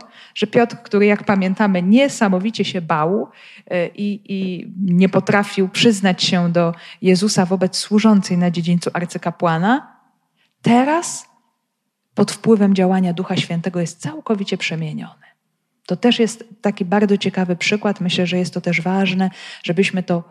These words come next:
dostrzegali i widzieli, co Duch Święty może zrobić z człowiekiem. Może zrobić rzeczy niebywałe.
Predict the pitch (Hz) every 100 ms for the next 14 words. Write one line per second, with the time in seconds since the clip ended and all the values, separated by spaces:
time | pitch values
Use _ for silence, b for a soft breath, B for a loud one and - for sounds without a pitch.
0 | _ - 175 196 - 196 180 190 185 -
1 | 175 165 180 185 B - - 262 285 302
2 | 220 165 220 247 - - 196 214 226 220
3 | 185 185 226 202 180 180 202 196 - -
4 | 202 208 208 180 202 220 240 247 247 247
5 | 254 269 311 311 294 - -